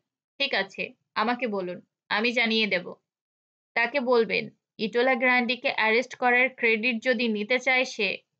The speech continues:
তাহলে যেন সরেন্টো পুলিশ হেডকোয়ার্টারে অপেক্ষা করে, অন্তত আজকের রাতটা। বলেই ঘুরে দাঁড়ালো ও। গট গট করে হেঁটে বেরিয়ে গেল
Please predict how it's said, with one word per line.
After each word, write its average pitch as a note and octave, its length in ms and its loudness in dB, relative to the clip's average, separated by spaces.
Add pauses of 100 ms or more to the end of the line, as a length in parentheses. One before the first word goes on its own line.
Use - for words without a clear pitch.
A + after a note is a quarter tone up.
তাহলে A#3+ 340 0
যেন A#3 240 2
সরেন্টো A3 540 0
পুলিশ A3+ 440 -4
হেডকোয়ার্টারে B3+ 600 0
অপেক্ষা G3+ 440 0
করে, - 300 -10 (600)
অন্তত G#3+ 340 -2
আজকের G#3+ 480 0
রাতটা। - 420 -4 (1000)
বলেই B3+ 380 4
ঘুরে A#3 300 0
দাঁড়ালো A3 460 2
ও। F3+ 260 -2 (380)
গট A3+ 220 0
গট A3 300 -2
করে A3+ 280 0 (100)
হেঁটে A3 240 0
বেরিয়ে A3 400 2
গেল G3+ 340 0